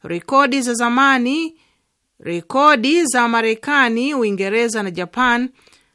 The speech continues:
zinazoanza katikati ya karne ya kumi na tisa zinaonyesha kuwa mwongo uliopita ulikuwa wa joto zaidi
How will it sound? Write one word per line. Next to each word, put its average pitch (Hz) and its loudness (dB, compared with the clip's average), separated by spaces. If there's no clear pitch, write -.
zinazoanza 262 0
katikati 226 -4
ya 214 -4
karne 208 -6
ya 196 -6
kumi 208 -10
na 190 -6
tisa 196 -6
zinaonyesha 202 -4
kuwa 294 0
mwongo 262 -2
uliopita 240 -2
ulikuwa 226 -2
wa 208 -4
joto 202 -4
zaidi 233 -4